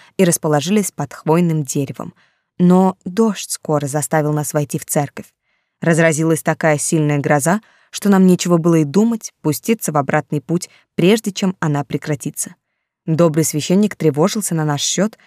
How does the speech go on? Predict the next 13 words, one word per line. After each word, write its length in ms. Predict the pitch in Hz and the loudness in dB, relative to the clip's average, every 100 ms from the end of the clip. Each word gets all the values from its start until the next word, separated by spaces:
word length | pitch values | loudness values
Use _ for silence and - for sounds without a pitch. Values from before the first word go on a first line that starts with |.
| _ - | _ -4
когда 280 | 170 139 | -2 2
нам 300 | 165 156 143 | 2 2 -2
пришлось 500 | 131 165 147 160 143 - | -2 -2 -2 -4 -4 -4
идти 220 | 185 165 | -4 -4
вскоре 380 | - - 160 147 | -6 -2 0 0
после 300 | 165 - 196 | -4 -2 0
ливня. 400 | 196 165 160 - _ _ _ _ | 2 0 -4 -14 _ _ _ _
После 300 | 160 156 151 | -6 -2 0
дождя 420 | 151 143 151 185 - _ - | 0 0 0 0 -4 _ -2
тропинка 460 | 180 - 185 185 | 0 2 0 0
сразу 480 | - 180 170 170 180 _ | 0 0 0 -4 -6 _
делалась 500 | 180 170 170 175 170 | -2 0 2 2 0
непроходимой, 840 | 185 180 185 196 190 214 214 143 | -2 -2 -2 -2 0 0 0 -2